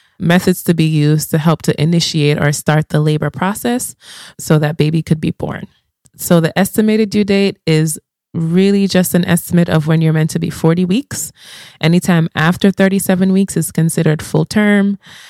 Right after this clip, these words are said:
After forty-two weeks or forty-one weeks and six days, it's considered to be post term. And so really there's a broad range between thirty-seven weeks to forty-one weeks and six days that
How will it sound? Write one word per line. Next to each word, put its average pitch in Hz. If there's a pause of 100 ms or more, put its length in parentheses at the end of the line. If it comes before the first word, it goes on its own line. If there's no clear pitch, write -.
(200)
After 160
forty-two 160
weeks 214
or 151 (140)
forty-one 175
weeks 175
and 139
six -
days, 214
it's 165
considered 156
to 156
be 147 (720)
post 208
term. 196
And 165
so 156 (320)
really 202
there's 165
a 165
broad 185
range 170
between 156 (120)
thirty-seven 175
weeks 170
to 143
forty-one 165
weeks 156
and 160
six -
days 170 (460)
that 156